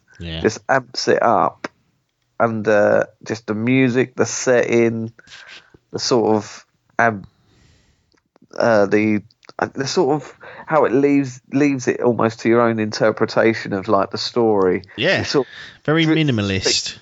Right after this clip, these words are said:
Speaker 2: Yeah, very minimalist. Drip feeds your story and sort of makes you think about it and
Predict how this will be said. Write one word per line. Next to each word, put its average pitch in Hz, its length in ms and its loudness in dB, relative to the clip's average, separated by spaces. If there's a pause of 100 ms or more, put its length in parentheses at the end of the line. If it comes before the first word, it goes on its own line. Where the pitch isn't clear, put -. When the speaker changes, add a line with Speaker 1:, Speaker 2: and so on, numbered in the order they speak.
(220)
Speaker 2:
Yeah, 123 320 2
very 135 320 0
minimalist. 107 680 -4
Drip 151 220 -2
feeds 131 300 0
your 131 80 -2
story 123 480 2
and 104 120 -2
sort 110 220 -2
of 117 100 -4
makes 127 320 -2
you 117 280 2 (580)
think 139 460 -2
about 98 420 2
it 95 200 2
and 101 260 -10